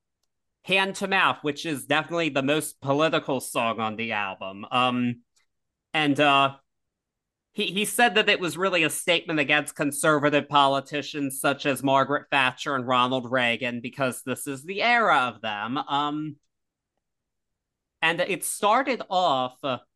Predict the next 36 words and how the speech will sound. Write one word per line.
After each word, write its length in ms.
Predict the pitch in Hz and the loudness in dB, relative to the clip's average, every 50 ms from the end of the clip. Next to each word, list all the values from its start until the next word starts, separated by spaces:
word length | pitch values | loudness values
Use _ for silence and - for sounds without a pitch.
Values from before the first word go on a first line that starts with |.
| _ _ _ _ _ | _ _ _ _ _
uh, 140 | - 160 160 | -2 -2 -2
he 160 | 151 165 170 | -2 -4 -4
wrote 260 | 147 151 196 214 233 240 | 0 0 0 2 2 0
it 140 | 240 - | -2 -2
in 100 | 208 202 202 190 | -2 -4 -4 -6
response 640 | 185 175 - - - 170 165 170 170 165 - - | -6 -8 -8 -4 0 0 2 2 0 -4 -10 -14
to 180 | - 160 160 147 | -8 -6 -4 -4
the 180 | 147 143 - | -4 -4 -2
L 220 | 147 165 185 190 208 | -2 -2 0 0 0
A 140 | 196 196 | 0 0
highway 500 | 185 - 180 170 170 175 165 160 151 143 | 0 2 4 4 4 4 2 0 -2 -2
shootings 580 | 139 139 - - 151 143 139 139 139 143 139 135 | -2 -4 -2 0 0 2 2 2 0 0 0 0
in 140 | 143 139 131 | -2 -2 -2
the 80 | 135 | -2
summer 380 | 131 - - 165 156 160 165 156 | -2 0 2 2 2 4 2 0
of 80 | 143 143 | 2 4
nineteen 460 | 143 139 143 151 147 - 165 156 143 | 4 4 4 2 0 -2 -4 -2 0
eighty-seven. 720 | 147 143 143 151 147 143 - - 143 127 117 131 123 131 | 0 0 0 0 -4 -4 -2 0 0 0 0 0 -2 -4
It 120 | 131 - | -4 -2
was 180 | 139 131 117 139 | -4 -4 -2 -2
a 140 | 131 127 131 _ _ _ _ _ _ _ _ _ _ - - _ | -4 -4 -4 _ _ _ _ _ _ _ _ _ _ -20 -20 _
series 640 | - - - - - 190 185 190 185 185 180 156 143 | -16 -14 -12 -8 -4 -2 0 0 0 0 0 2 2
of, 100 | 160 135 | 2 2
uh, 40 | 156 - 156 160 160 - | 2 2 2 2 2 2
uh, 140 | 151 - 180 | 0 0 0
seemingly 580 | - - 208 220 226 220 220 208 185 196 185 | -2 -4 -4 -4 -4 -2 -4 -2 0 0 2
unrelated 720 | 175 175 175 175 170 170 170 151 151 156 156 151 143 143 139 | 2 2 2 2 0 0 0 2 2 2 2 2 2 2 0
incidents, 760 | 147 151 135 135 123 - - 120 - 104 98 95 - - - - | 0 0 -2 -2 -4 -6 -8 -10 -8 -8 -10 -10 -12 -14 -6 -4
but, 140 | 131 120 123 | -2 0 0
um, 300 | 123 120 117 113 117 _ _ _ _ _ _ _ _ _ _ _ _ _ _ | 0 0 0 -4 -6 _ _ _ _ _ _ _ _ _ _ _ _ _ _
George 340 | - 160 175 190 196 190 - | -6 -2 2 2 2 2 2
was 200 | 175 175 156 - | 0 0 0 -2
pretty 320 | - - 202 208 202 214 | -4 -2 0 0 0 0
disturbed 600 | - 196 185 - - - 180 170 170 170 147 139 | 0 0 -2 -2 -2 0 2 2 2 2 -2 0
by 260 | - 170 156 151 151 151 | 4 6 6 6 6 4
it 80 | 147 | 2